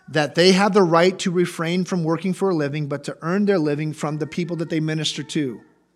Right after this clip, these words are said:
So this is the crux of his argument, and he's landing on it at the end. So the way that Paul frames these questions make it clear that the other apostles,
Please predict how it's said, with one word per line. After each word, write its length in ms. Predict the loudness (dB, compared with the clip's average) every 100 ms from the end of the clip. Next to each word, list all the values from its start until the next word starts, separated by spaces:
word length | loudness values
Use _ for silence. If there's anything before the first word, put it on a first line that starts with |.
| _ _ _ _ _ _ -12
So 160 | -8
this 240 | -2 -2 0
is 120 | -2
the 80 | 0
crux 340 | 4 4 4
of 80 | 0
his 140 | 0
argument, 580 | 0 0 2 -2 -6 -8 _ -10
and 100 | -8
he's 220 | -8 -12 -8
landing 480 | -4 0 0 0
on 200 | 0 -2
it 120 | -2 -4
at 160 | -6
the 160 | -6 -4
end. 320 | -4 -6 -10 _ _ _ _ _ _ _ _ _ _ _ -16
So 160 | -6
the 100 | 0
way 220 | 6 8 6
that 160 | 4
Paul 320 | 2 4 6
frames 480 | 4 0 2 2 2
these 200 | 2 0
questions 520 | 0 -2 -2 -4 -6
make 220 | -4 -4 -4
it 100 | -8
clear 520 | -4 -4 -4 -8 -14 _ _ _ _ _ -6
that 180 | -4 0
the 140 | 4
other 180 | 6 6
apostles, 720 | 4 2 2 2 -2 -2